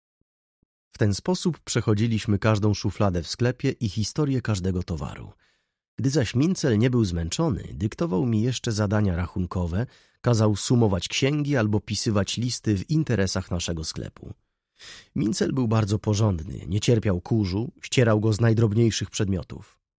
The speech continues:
Jednych tylko dyscyplin nigdy nie potrzebował odkurzać dzięki swoim niedzielnym wykładom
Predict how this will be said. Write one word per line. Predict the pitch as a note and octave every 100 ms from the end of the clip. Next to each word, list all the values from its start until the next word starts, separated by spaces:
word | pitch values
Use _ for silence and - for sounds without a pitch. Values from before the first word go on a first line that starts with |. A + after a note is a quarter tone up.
| _
Jednych | F#2+ A#2 F#3+ E3 D#3+ -
tylko | - A#2 - G#2
dyscyplin | F2+ G#2 - - F2+ - C#2 C#2
nigdy | G#2 C3+ C3+ G#2+ A2
nie | G#2
potrzebował | G#2 - G2+ F2+ F2 D#2+ -
odkurzać | F2+ - D3 C3+ A#2
dzięki | G#2 G#2+ - G2
swoim | - G#2 G2 F#2
niedzielnym | G2 F2 C#3+ C#3+ C3+ F#2+
wykładom | E2+ - G2+ F#2+